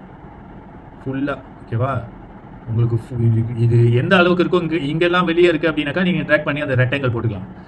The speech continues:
அடுத்தது என்ன பண்ண போறீங்க அப்படின்னாக்கா, ரெண்டுத்தையும் செலக்ட் பண்ணிட்டு, ரைட் கிளிக் பண்ணிட்டு, மேக் கிளிப்பிங் மாஸ்க். இப்போ பாத்தீங்கன்னா வந்து, வெளியே இருக்கிற டெக்ஸ்ட் எல்லாம் தெரியாது. அந்த போ-, அந்த ஆர்ட்போர்ட்ல இருக்கிறது மட்டும்தான் தெரியும்.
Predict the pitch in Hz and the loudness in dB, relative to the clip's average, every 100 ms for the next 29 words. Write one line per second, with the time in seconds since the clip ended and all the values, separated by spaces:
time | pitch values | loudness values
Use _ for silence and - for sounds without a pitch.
0 | - - 123 156 170 156 160 143 139 139 | -20 -4 -2 2 0 2 0 -2 -4 -4
1 | 139 131 127 143 170 139 143 151 147 160 | -4 -2 0 2 0 0 -4 -4 -4 -4
2 | 135 139 135 120 139 156 135 - 151 131 | -2 -2 0 0 0 0 -2 -2 -6 -2
3 | 123 113 107 165 160 139 156 - 135 143 | 2 0 0 -4 -4 -6 -6 -6 -6 -4
4 | 139 131 123 120 - - - - - - | -6 0 0 -2 -10 -18 -20 -20 -20 -20
5 | - - - - - - - - 143 196 | -20 -20 -20 -20 -20 -20 -20 -12 -4 0
6 | 175 165 151 151 143 135 196 139 151 214 | 2 0 0 0 0 2 0 2 0 0
7 | 156 143 127 135 160 156 151 139 135 107 | 0 0 -2 -2 -2 -2 -2 0 0 -2
8 | 107 107 113 104 113 117 120 117 131 175 | -4 -2 -2 -2 0 0 2 0 0 0
9 | 185 180 139 143 165 160 143 127 135 156 | 0 0 -2 -2 -2 -2 -2 -4 -4 -4
10 | 131 110 | -2 -2